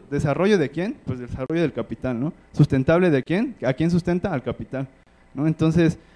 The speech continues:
e-, ese desarrollo sustentable que está como, que viene desde un sector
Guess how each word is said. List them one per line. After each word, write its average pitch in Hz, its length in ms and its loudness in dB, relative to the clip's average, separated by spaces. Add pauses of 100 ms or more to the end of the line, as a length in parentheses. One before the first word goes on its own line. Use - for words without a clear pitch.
(560)
e-, - 80 -14 (160)
ese 180 560 6
desarrollo 160 480 6
sustentable 170 540 2
que 143 120 0
está 160 220 0
como, 135 480 2
que 139 100 -2
viene 165 240 4
desde 143 220 4
un 156 100 4
sector 160 400 4